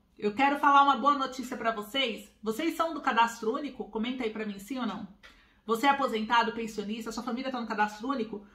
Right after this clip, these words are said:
Porque o cinco G força a troca de parabólica, antena parabólica de T V.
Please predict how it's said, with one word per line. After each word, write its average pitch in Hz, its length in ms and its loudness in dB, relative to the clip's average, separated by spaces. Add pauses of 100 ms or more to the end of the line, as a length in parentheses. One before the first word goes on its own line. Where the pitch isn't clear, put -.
(120)
Porque 240 220 0
o 277 80 4
cinco 320 360 -2
G 269 460 0
força 302 460 8
a 302 40 -4
troca 269 520 0
de 233 180 -4
parabólica, 254 1160 4
antena 233 360 -2
parabólica 254 540 -2
de - 100 -10
T 254 160 -4
V. 226 400 0